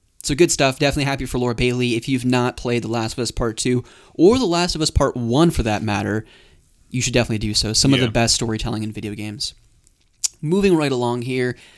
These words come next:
Speaker 1: The Last of Us awards continue. Best audio design. This is awarded for recognizing the best in-game audio and sound design.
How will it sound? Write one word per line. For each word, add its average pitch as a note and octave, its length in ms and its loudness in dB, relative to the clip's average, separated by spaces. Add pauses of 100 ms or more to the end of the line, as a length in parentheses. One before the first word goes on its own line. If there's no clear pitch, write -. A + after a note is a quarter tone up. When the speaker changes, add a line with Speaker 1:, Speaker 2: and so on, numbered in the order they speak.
Speaker 1:
The B2 80 -2
Last C#3+ 300 2
of C3+ 60 -4
Us C3+ 120 0
awards B2 320 0
continue. A2+ 600 0 (220)
Best D#3 440 2
audio B2 320 2
design. A#2 540 0
This B2+ 180 2
is C3+ 140 2
awarded A#2+ 420 2
for B2 120 -2
recognizing B2 720 0
the A#2 100 -4
best A#2 360 -2
in-game D#3+ 440 6
audio B2+ 460 2
and B2+ 360 2
sound B2 300 2
design. B2 500 2